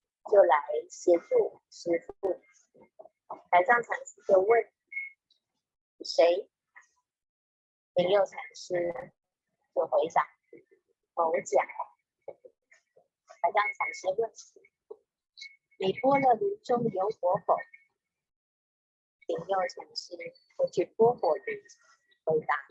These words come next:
：“无火。”台藏禅师不信，于是亲自去拿火，火钳伸拨火炉，发现一些零星的小火，他把它夹起来，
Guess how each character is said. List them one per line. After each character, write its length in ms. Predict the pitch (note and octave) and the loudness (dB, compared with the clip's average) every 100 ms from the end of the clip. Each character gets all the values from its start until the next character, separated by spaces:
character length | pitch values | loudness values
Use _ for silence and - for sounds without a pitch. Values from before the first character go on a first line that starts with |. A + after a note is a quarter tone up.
| _ _ _ _ _ _ _ _ _ - | _ _ _ _ _ _ _ _ _ -4
：“无 240 | F4 A4 | -2 -2
火。” 240 | - E3 - _ - - _ - - _ - _ _ _ _ _ _ _ - - _ - | 0 0 0 _ -20 -20 _ -20 -20 _ -20 _ _ _ _ _ _ _ -16 -16 _ -4
台 100 | F4+ | 0
藏 200 | D4 - | 0 0
禅 220 | G#4 G4+ | 0 -2
师 240 | - A4+ | 2 2
不 120 | - G4 - - | 4 0 -2 -18
信， 220 | - C5 G#4 - _ _ _ _ _ _ _ | -2 0 0 -4 _ _ _ _ _ _ _
于 100 | E4+ | -10
是 380 | - G4 F4 - | -6 -4 -6 -10
亲 260 | - B4+ B4+ | -6 -2 -2
自 140 | C5 B4 | -2 -6
去 200 | - A4+ - _ _ - - _ _ _ _ _ _ _ _ _ - | -4 -8 -8 _ _ -20 -20 _ _ _ _ _ _ _ _ _ -6
拿 380 | D#3+ E3+ G3+ - - | -4 -2 -4 -10 -8
火， 180 | D#3+ B2 - - _ | -6 -6 -12 -20 _
火 140 | E3+ | -6
钳 480 | - - D#3+ E3+ - - - - | -6 -2 -2 -4 -10 -20 -20 -10
伸 360 | - F#3+ F#3+ | -4 -4 -4
拨 260 | - F3+ F3 | -2 0 -2
火 260 | F3 D#3 - | -6 -12 -10
炉， 240 | - G3+ - _ _ _ - | -10 -10 -12 _ _ _ -6
发 160 | G3+ F3+ | 0 0
现 240 | F#3 F3+ | 2 -2
一 40 | F3 | -2
些 220 | - F3+ | 0 0
零 160 | - _ | 0 _
星 260 | - A3+ A3+ | -4 0 0
的 120 | F#3 | 0
小 280 | E3+ C#3 D3 | -4 -6 -6
火， 220 | - C#3 - _ _ _ _ _ _ _ _ - | -8 -10 -12 _ _ _ _ _ _ _ _ -6
他 100 | F#3+ | 0
把 160 | D#3+ | 0
它 160 | - E3+ | 0 -6
夹 220 | E3 D3 | -2 -4
起 160 | - | -4
来， 80 | - | -12